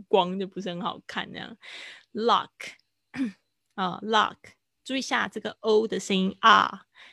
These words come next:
它跟那个 good luck 那个声音有一点点像，但是呢，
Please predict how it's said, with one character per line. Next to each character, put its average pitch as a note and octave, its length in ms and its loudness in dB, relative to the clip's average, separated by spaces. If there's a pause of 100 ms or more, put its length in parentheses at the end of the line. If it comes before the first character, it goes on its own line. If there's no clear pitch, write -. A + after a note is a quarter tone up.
它 B3+ 120 -4
跟 C#4 200 -6
那 C#4 40 -6
个 B3 120 -4
good B3+ 240 0
luck B3+ 340 2 (380)
那 G#3+ 120 -2
个 G#3+ 80 0
声 A3 160 -2
音 G#3+ 240 4
有 E3 120 4
一 F3+ 80 0
点 G3 180 -4
点 G3 220 -4
像， - 360 -2 (120)
但 G#3 120 -4
是 G#3+ 200 -6
呢， F#3 260 -4